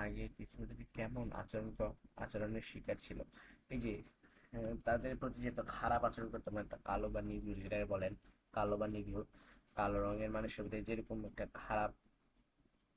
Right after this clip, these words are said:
উম, খারাপ যে অত্যাচার করা হয়েছিল, এখানে কোনো বর্ণনা করা আছে, ওখান থেকে আপনারা এখানে বর্ণনা করবেন। তো এখানে বর্ণনা করতে কি লিখবো? এই, এই দুইটা তো বাদ, ওয়েন্ট,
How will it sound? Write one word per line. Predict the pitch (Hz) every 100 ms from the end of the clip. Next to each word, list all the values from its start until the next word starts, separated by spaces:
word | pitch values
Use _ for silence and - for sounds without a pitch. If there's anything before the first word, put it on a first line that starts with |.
| - 131
উম, | 123 127 -
খারাপ | - 107 107 117 104 101
যে | 101 98 95 92 -
অত্যাচার | 101 107 113 110
করা | 110 113
হয়েছিল, | 104 101 110
এখানে | 113 104 104
কোনো | 104 98
বর্ণনা | 98 101 -
করা | 98 -
আছে, | - 104 - - - - - - - 120
ওখান | 165 147 151
থেকে | 139 113
আপনারা | - 110 117 147 - - 110
এখানে | - 107 107 - - 107
বর্ণনা | 110 110 104
করবেন। | 98 95 - - - - - - _ -
তো | 147
এখানে | 160 139 131
বর্ণনা | 139 139 139
করতে | 131 -
কি | 127 127
লিখবো? | 120 139 147 - - - - - 127
এই, | 123 123 107
এই | 117
দুইটা | 123 - 113
তো | 113
বাদ, | 113 - - - _ _ _ - - _ _ _ 113
ওয়েন্ট, | 117 120